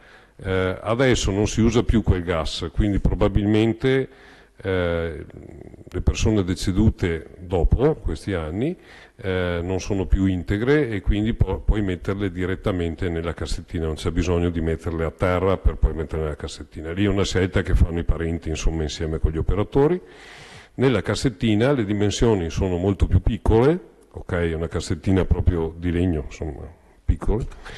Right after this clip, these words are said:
e quindi puoi metterle assieme. Ecco perché abbiamo cambiato il regolamento, perché, eh, non hai più la dimensione della cassa, ok? Perché le, le urne sono state fatte, insomma,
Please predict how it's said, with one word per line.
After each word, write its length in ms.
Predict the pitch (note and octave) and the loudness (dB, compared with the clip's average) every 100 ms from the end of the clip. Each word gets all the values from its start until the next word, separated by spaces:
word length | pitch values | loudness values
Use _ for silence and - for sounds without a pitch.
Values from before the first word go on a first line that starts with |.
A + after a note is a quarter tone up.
| - - - - - | -18 -20 -20 -20 -20
e 160 | - A#2+ | -2 2
quindi 320 | - A#2 B2 | 4 4 4
puoi 240 | D3+ B2+ C3 | 4 4 6
metterle 640 | A2+ A2 A#2+ A#2+ B2+ B2+ | 4 4 2 4 4 2
assieme. 720 | A2 - A2+ F#2+ G2 G2+ F#2+ | 0 0 2 4 4 2 0
Ecco 260 | F#2+ G#2 G#2 | -2 0 0
perché 320 | - F2+ G2+ | 0 0 -2
abbiamo 300 | F2 F#2+ F#2 | 2 2 2
cambiato 420 | F#2 F2+ F#2 - | 2 2 2 2
il 60 | G2 | 0
regolamento, 760 | F#2+ F#2 F#2 F#2 F2 - F2 | 2 2 4 4 0 0 -2
perché, 1080 | F2 - F2+ - A2+ G2 F2 - E2+ E2+ E2+ | 2 0 0 0 2 2 -2 -6 -6 -4 -2
eh, 20 | |
non 260 | E2+ F2+ F#2+ | -2 0 2
hai 120 | F#2 | 2
più 240 | F#2 C#3 D3+ | 4 4 4
la 100 | A2 | 4
dimensione 580 | F#2 F2+ F2 G2 F2+ E2 | 2 2 2 2 4 2
della 180 | D#2+ | -2
cassa, 480 | E2+ E2+ D2+ - - E2+ - _ _ _ _ | -4 -6 -8 -10 -14 -16 -20 _ _ _ _
ok? 280 | - F#2+ F2 | -6 -2 0
Perché 320 | D#2+ E2 F#2 | 0 -2 0
le, 240 | F2 F2 E2 | 0 0 0
le 100 | F2+ | 2
urne 260 | G2+ A#2+ | 4 4
sono 240 | G2+ - F#2 | 4 0 0
state 120 | - | 2
fatte, 360 | - G2+ E2+ - | 2 0 -2 -8
insomma, 500 | C#2+ F2+ E2+ D#2 | -4 -2 0 -2